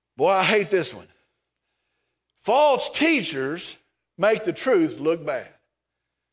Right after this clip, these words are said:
False teachers, is it a big deal? They're close enough. Well, they're, they seem like good people.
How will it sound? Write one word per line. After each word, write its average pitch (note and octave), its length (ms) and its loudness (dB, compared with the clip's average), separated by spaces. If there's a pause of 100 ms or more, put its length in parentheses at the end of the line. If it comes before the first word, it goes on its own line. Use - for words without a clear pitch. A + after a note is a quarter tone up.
(420)
False C4 340 2
teachers, F3+ 340 0
is G3+ 160 -4
it A#3 180 4
a G#3+ 40 4
big G#3 300 -2
deal? A#3+ 320 2
They're A#3 160 2
close A#3 400 0
enough. A#3+ 360 0
Well, A#3+ 280 2
they're, A#3+ 160 2
they A3+ 180 0
seem B3 280 -2
like A3+ 240 0
good A#3 220 2
people. B3 460 0